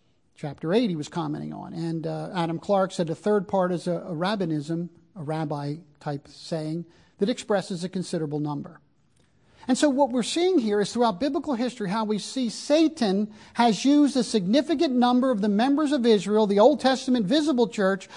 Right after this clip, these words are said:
to attack the true and faithful members in the church. Satan's most effective agents are those he corrupts within the church to attack the church and the Messiah.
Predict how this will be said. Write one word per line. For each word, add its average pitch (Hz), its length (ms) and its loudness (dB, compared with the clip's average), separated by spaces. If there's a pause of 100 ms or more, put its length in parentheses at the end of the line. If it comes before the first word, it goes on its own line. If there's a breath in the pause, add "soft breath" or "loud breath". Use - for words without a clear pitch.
(120 loud breath)
to 247 160 4
attack 247 340 2
the 247 80 0
true 294 300 2
and 254 100 2
faithful 254 360 4
members 214 500 2 (540)
in 359 220 6
the 262 100 6
church. - 520 -6 (600 soft breath)
Satan's 302 400 4
most 277 220 6
effective 285 640 2 (200 soft breath)
agents 226 580 6
are 226 200 6
those 247 380 8
he 277 80 6
corrupts 220 680 2 (260)
within 254 360 8
the 240 80 6
church - 580 2 (1400)
to 285 120 6
attack 311 380 2
the 214 80 0
church 151 520 -6
and 220 200 6
the 208 40 4
Messiah. 175 520 -2